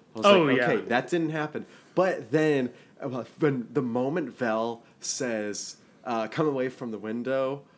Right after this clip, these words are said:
Speaker 1: uh, my
Speaker 2: Mm-hmm.
Speaker 1: mom, she just starts saying, "Don't you dare! Don't you dare!"
Speaker 2: <laughs>
Speaker 1: And we were
Speaker 2: Your
Speaker 1: like,
Speaker 2: mom! Oh, my
Speaker 1: and,
Speaker 2: mom.
Speaker 1: oh, it was hilarious.
Speaker 2: Gosh.
Speaker 1: And then, and then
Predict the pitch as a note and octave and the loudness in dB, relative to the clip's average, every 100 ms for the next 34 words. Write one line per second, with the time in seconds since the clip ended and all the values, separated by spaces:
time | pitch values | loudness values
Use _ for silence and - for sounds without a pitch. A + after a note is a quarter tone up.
0 | _ - B2 A#2 - B2+ B2+ F3 E3+ D#3+ | _ -8 0 0 0 2 4 6 8 6
1 | E3 E3 - - - D#3+ D3+ D3+ - D#3+ | 6 2 -2 -12 -6 -4 -2 -4 2 2
2 | D3+ - F3 C#3+ B2+ A#2 - - - A#3+ | 2 0 2 2 0 -2 -8 -2 6 6
3 | A3 A3+ - A#3 F#3+ C#3+ - - F4+ D#4 | 8 4 8 8 8 4 0 4 6 8
4 | D4+ A#3+ C#4 B3+ F#3 F3 F#3 - F#3 A3 | 8 6 8 6 6 4 2 4 8 10
5 | A3+ A#3 C#4 - F4 - C#5+ - C#5 - | 10 10 8 8 6 8 6 8 4 6
6 | C5+ - B4+ - - - - - - A3+ | 6 6 4 4 2 0 2 0 0 4
7 | A#3 A#3 B3 C#4+ B3 A3+ F#3+ F4 F#4 F#4 | 6 8 8 8 8 8 8 8 6 6
8 | F4+ E4+ G4 F#4 F4+ D#4 C#4 B3+ B3+ B3+ | 6 4 2 4 6 6 6 6 6 6
9 | F3+ E3 F#3 G3 F#3 F3 E3 D#3+ - C#3+ | 4 4 4 4 4 4 4 2 2 4
10 | C3+ D3+ E3+ - - E3+ D#3+ E3 D3 C3+ | 4 4 4 2 -2 0 4 6 6 4
11 | C3 | -2